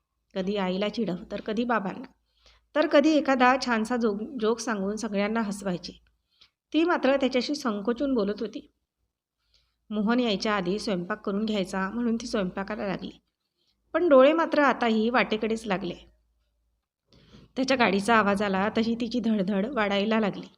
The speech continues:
मोहन आत आला तो जान्हवीला शोधतच, पण त्याच्या अपेक्षेप्रमाणे ती किचनमध्येच असणार होती.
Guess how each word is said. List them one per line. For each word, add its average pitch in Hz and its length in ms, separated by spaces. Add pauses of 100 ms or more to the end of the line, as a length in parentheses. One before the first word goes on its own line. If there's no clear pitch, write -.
(800)
मोहन 285 300
आत 311 200
आला 240 260
तो 254 140
जान्हवीला 233 480
शोधतच, 208 540 (640)
पण 294 120
त्याच्या 277 260
अपेक्षेप्रमाणे 277 800
ती 247 120
किचनमध्येच 254 600
असणार 269 340
होती. 254 260